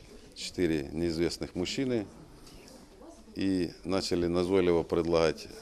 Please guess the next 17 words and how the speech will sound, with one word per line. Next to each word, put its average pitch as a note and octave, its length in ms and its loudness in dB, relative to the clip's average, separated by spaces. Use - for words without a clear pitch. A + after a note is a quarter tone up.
э, A#1+ 300 -10
женщинам, G2+ 500 2
которые F2 360 0
вышли E2 240 -2
с D2+ 80 -6
магазина, F#2 500 0
проехать E2+ 460 0
с - 80 -6
ними D#2+ 220 -2
там C#2+ 220 -6
для D2 160 0
развлечения. C#2+ 680 -6
Нашими G2 320 2
сотрудниками E2+ 640 0
было E2 260 0
сделано D#2+ 400 0
замечание, A#2+ 640 -2